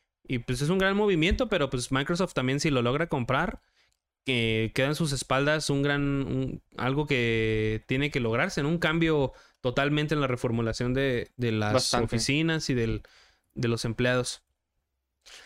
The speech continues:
Speaker 1: Eh, una de las ventajas de esta segunda entrega será el pase de batalla, el cual dejará atrás la mecánica horrible de loot boxes. Estas incluían skins,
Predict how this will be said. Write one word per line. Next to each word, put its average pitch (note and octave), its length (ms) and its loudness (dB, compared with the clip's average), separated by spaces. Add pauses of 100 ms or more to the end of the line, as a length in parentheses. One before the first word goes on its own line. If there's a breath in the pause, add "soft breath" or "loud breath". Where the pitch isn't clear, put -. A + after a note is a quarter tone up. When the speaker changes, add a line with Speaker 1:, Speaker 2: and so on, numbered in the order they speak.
(260 soft breath)
Speaker 1:
Eh, D3 240 2
una A3+ 180 2
de C4 80 2
las E3+ 180 2
ventajas F#3 440 0
de F#3+ 40 4
esta F#3 160 0
segunda D#3 400 2
entrega E3+ 440 2
será C3+ 260 2
el C#3 140 -2
pase D3 280 -2
de D3 60 2
batalla, D#3+ 500 0 (300 soft breath)
el C#3 160 0
cual E3+ 180 2
dejará F3 300 2
atrás F3+ 300 0
la F#3+ 100 2
mecánica E3 520 0
horrible C#3 360 2
de C#3 80 2
loot B2+ 280 2
boxes. C#3 580 -2 (260 soft breath)
Estas E3 320 0
incluían C3+ 500 2
skins, G3 480 -2